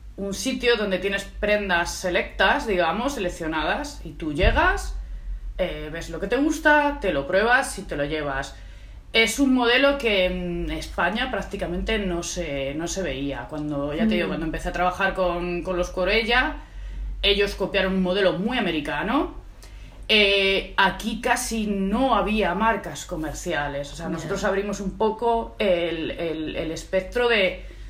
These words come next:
Speaker 1: marcas que en Estados Unidos ya estaban completamente implantadas.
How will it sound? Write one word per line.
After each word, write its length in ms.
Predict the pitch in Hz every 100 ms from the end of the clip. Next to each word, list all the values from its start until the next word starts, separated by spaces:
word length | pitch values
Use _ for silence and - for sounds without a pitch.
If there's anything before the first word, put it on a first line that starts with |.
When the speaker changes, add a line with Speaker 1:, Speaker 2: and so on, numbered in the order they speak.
| -
Speaker 1:
marcas 460 | 185 185 - 240 -
que 120 | 196
en 140 | 160
Estados 400 | 151 147 143 143
Unidos 280 | 165 180 180
ya 80 | 143
estaban 440 | - 143 147 143 - - - - -
completamente 1000 | - 180 175 180 180 180 175 175 160 185
implantadas. 1040 | 196 180 180 156 - 180 185 254 359 -